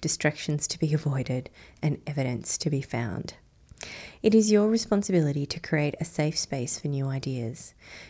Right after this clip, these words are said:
You have already explored your beliefs and biases and the role they play in affecting your capacity for insight.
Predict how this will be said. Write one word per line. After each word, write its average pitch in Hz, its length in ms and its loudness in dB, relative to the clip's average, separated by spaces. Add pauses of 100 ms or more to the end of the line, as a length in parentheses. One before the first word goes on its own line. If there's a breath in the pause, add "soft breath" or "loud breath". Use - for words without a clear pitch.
You 180 100 4
have 175 180 6
already 170 360 6
explored 165 480 0
your 165 120 4
beliefs 139 460 -2
and 143 80 0
biases 131 600 -4
and 156 160 0
the 151 80 2
role 147 220 2
they 151 140 2
play 139 320 -2
in 139 100 -2
affecting - 400 -6
your 139 100 -2
capacity 143 580 -6
for - 180 -10
insight. - 640 -6